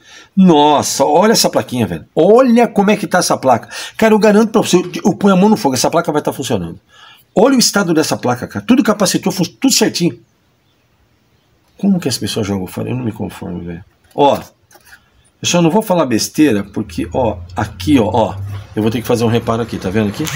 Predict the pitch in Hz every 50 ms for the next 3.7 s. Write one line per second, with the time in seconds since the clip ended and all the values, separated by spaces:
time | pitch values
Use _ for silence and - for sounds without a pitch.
0 | 147 - - - 160 165 127 - - - - - - - 110 104 101 95 92 -
1 | 101 - - - 95 90 87 85 - _ _ _ _ _ _ _ _ _ _ _
2 | _ _ _ _ _ _ - 104 101 - 135 131 117 - 143 123 - 143 135 113
3 | 104 123 135 131 123 151 151 147 147 147 147 156 156 -